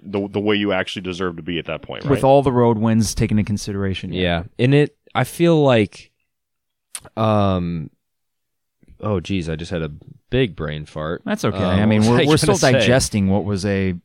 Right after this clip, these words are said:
Speaker 2: a bummer.
Speaker 3: Yeah.
Speaker 2: Total bummer. Well, we won't be here Sunday. And here's the thing. If we want to take solace in that there won't be a live podcast on Sunday, 'cause Isaac, you're gonna be out in Nor-, North
Speaker 3: Correct.
Speaker 2: Carolina.
Speaker 3: Yeah, I'll be gone.
Speaker 2: Trevor, you'll be at the game.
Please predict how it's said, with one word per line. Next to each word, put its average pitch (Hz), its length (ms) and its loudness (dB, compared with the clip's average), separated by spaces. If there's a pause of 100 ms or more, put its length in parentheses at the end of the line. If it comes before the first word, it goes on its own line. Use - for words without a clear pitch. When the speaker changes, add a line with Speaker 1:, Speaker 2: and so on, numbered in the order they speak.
(120)
Speaker 2:
a 101 60 -4
bummer. 90 460 -6 (340)
Speaker 3:
Yeah. 85 400 -4
Speaker 2:
Total 113 200 -2
bummer. - 300 -16 (1800)
Well, 104 480 0
we 139 100 2
won't 160 200 0
be 160 100 4
here 135 120 6
Sunday. 85 560 -2
And 156 140 4
here's 220 320 0
the 180 120 -2
thing. - 440 -14 (340)
If 117 160 -4
we 131 60 0
want 151 140 2
to 156 60 0
take 147 200 0
solace 131 480 0
in 127 80 -2
that 117 100 0
there 117 120 2
won't 135 220 2
be 143 100 4
a 135 60 2
live 123 220 2
podcast 113 500 -2
on 107 140 -4
Sunday, 65 380 -8
'cause - 160 -8
Isaac, 107 320 0
you're 107 120 -6
gonna 113 140 2
be 107 180 6
out 107 120 4
in 110 60 2
Nor-, 107 140 2
North 107 180 2
Speaker 3:
Correct. 95 160 4
Speaker 2:
Carolina. 95 200 4
Speaker 3:
Yeah, 85 120 2
I'll 82 100 0
be 87 100 -2
gone. 78 300 -6
Speaker 2:
Trevor, 110 200 -2
you'll 117 120 0
be 120 100 0
at 120 60 -2
the 123 60 -2
game. 98 160 -4